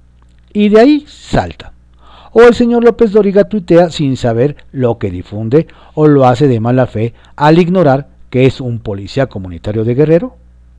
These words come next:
El que sea un policía comunitario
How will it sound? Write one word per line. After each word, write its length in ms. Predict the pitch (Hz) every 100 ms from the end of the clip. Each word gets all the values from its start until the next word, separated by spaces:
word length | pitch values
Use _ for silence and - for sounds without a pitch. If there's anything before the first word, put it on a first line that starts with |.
| _ - - - - -
El 200 | 202 208
que 140 | 226 220
sea 180 | 277
un 140 | 285 285
policía 480 | 277 214 151 185 180
comunitario 800 | 180 156 131 110 117 110 156